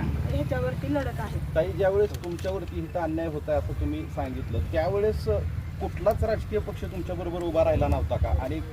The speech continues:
Speaker 2: का राहिला नव्हता हे पण सांगा.
Speaker 1: त्यांनी, राज्याचे गृहराज्यमंत्री,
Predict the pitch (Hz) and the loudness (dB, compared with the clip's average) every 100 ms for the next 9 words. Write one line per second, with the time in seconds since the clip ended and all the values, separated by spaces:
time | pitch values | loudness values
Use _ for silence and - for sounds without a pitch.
0 | - - - 180 202 170 156 139 - - | -6 -4 0 2 2 4 2 2 0 -2
1 | - - - - - 320 330 349 381 427 | -4 -6 -6 -6 -2 2 4 4 2 0
2 | - - 269 320 320 349 311 415 359 392 | 0 -2 0 2 2 0 0 0 0 2
3 | 403 349 311 339 370 349 302 | 2 4 4 2 0 -2 -2